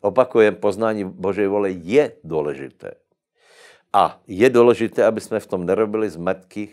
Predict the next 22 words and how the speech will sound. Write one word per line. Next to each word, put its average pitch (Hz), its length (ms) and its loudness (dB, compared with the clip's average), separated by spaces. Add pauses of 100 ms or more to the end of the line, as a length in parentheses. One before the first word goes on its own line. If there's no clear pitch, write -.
(120)
chyby, 95 420 -6
lebo 95 720 -2 (240)
namiesto 95 460 -4
toho, 95 240 -2
aby 98 100 -4
sme 98 160 -10
sa 92 160 -10
priblížili 90 960 -6
Pánovi 98 800 0 (240)
a 90 380 2 (100)
jeho 98 400 2
vôli, 87 560 2 (240)
tak - 160 -8
ľudia 107 320 2
boli 101 140 -2
u-, 90 260 -6
eh, 90 400 2
uvrhnutí 95 560 -4
do, 90 240 -4
do 87 160 -2
zmetkov. - 560 -10
Takže 80 400 -2